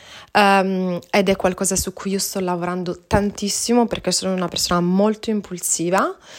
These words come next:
e perché il mio bambino interiore, quando impazzisce, non lo ferma nessuno. <laughs> Ehm, e quindi la-,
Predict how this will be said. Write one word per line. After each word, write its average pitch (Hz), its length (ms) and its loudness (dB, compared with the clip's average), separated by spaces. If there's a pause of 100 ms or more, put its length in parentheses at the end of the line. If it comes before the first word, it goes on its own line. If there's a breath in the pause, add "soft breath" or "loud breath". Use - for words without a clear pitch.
(260 loud breath)
e 190 120 0
perché 190 540 4
il 180 220 4
mio 190 240 4
bambino 196 420 4
interiore, 170 800 4
quando 196 360 2
impazzisce, 190 840 2
non 190 160 0
lo 180 80 2
ferma 170 280 0
nessuno. 185 800 2
<laughs> - 20 -20 (720 loud breath)
Ehm, 190 640 4
e 208 140 2
quindi 208 500 6 (180)
la-, 202 280 2